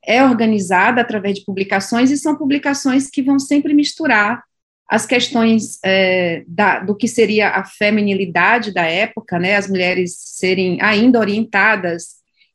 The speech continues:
a abordar, a, a, também a conhecer a arte, né, o piano para, para o sarau interno da casa, aprender a escrever, elas também eram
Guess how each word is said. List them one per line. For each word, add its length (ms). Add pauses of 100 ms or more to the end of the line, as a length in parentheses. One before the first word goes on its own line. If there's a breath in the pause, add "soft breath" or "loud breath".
(140)
a 380
abordar, 1080 (420)
a, 600
a, 20
também 400
a 100
conhecer 680
a 60
arte, 540
né, 180
o 100
piano 720
para, 500
para 240
o 60
sarau 460
interno 480
da 100
casa, 720 (380)
aprender 640
a 100
escrever, 680
elas 260
também 280
eram 460